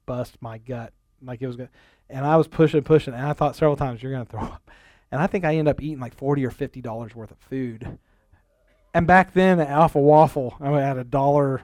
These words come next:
a pancake or whatever it was, that was a lot of food. But, but, you know, it was, we did as a game, we laughed and everything, but truthfully, you know, if that was somebody's way of living to eat like that,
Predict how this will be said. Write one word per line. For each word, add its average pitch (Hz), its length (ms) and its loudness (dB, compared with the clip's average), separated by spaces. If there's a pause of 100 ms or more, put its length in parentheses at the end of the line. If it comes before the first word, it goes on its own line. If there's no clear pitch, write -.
a 117 80 -10
pancake 131 480 -6
or 117 40 -16
whatever 117 240 -10
it 110 60 -14
was, 113 280 -12
that 147 160 -2
was 127 100 -14
a 117 40 -18
lot 123 220 -8
of 117 60 -18
food. 123 220 -8 (340)
But, 160 220 2 (1080)
but, 175 240 4
you 180 60 2
know, 190 160 4
it 202 140 8
was, 190 260 4 (380)
we 170 160 4
did 196 160 8
as 185 160 8
a - 20 -2
game, 170 320 0
we 156 140 4
laughed 165 340 0
and 160 80 2
everything, 185 380 -4
but 165 160 -8
truthfully, 156 680 -2 (960)
you 151 140 -6
know, 175 140 0
if 151 200 -2
that 175 180 0
was 156 140 2
somebody's 151 560 0
way 143 240 0
of 135 160 0
living 156 300 0
to 127 120 -12
eat 156 280 -10
like 123 160 -12
that, 127 240 -8